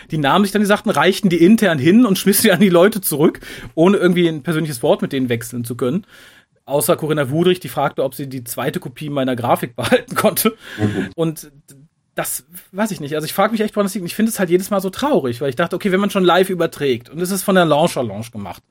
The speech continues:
Speaker 2: Mhm.
Speaker 1: und wir hören schon nicht das komplette Hörspiel ob der Länge, dass man dann sagt, okay, wir haben halt irgendwie so ein bisschen mehr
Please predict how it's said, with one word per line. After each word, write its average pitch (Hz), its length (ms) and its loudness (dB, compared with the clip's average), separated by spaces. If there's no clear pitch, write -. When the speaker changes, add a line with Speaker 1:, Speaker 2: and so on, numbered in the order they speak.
Speaker 2:
Mhm. 95 480 2
Speaker 1:
und 170 160 0
wir 175 140 0
hören 226 360 6
schon 190 200 2
nicht 190 160 2
das 190 80 -2
komplette 165 300 -2
Hörspiel 175 280 2
ob 143 120 -2
der 151 100 -2
Länge, 143 320 0
dass 117 100 -14
man 151 80 -4
dann 165 140 2
sagt, 180 160 0
okay, 190 400 2
wir 170 100 -2
haben 165 220 -2
halt 165 180 0
irgendwie 160 220 -8
so 147 100 -6
ein 147 80 -6
bisschen 175 380 0
mehr 160 380 2